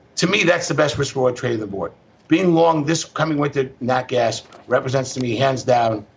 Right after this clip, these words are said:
and I'm, again, like I told you last time, I'm probably gonna be dead wrong, but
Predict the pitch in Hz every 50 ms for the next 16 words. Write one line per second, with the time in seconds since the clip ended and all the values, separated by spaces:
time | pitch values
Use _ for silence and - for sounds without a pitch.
0 | _ - 110 113 117 113 117 - - - _ 127 123 143 135 127 123 117 127 113
1 | - 135 131 123 131 131 135 131 - - 113 101 101 101 - 131 123 123 123 117
2 | 113 113 98 87 117 117 117 117 117 127 127 113 98 95 92 - _ _ _ _
3 | _ _ - - - - -